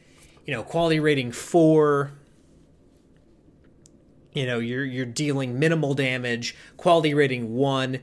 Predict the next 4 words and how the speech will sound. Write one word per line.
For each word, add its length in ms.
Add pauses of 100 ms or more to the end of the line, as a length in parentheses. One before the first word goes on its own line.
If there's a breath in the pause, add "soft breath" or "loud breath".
(180 soft breath)
you're 140
dealing 560 (1080)
heavy 280
damage. 640